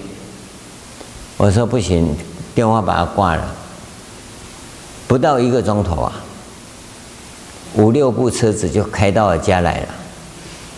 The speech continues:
“陈老师，拜托啊！”一堆人都跪在那里啊。我说：“要干嘛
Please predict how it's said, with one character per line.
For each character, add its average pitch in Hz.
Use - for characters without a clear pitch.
“陈 156
老 151
师， 151
拜 160
托 139
啊！” 131
一 151
堆 151
人 123
都 127
跪 123
在 117
那 110
里 78
啊。 -
我 98
说 104
：“要 104
干 101
嘛 82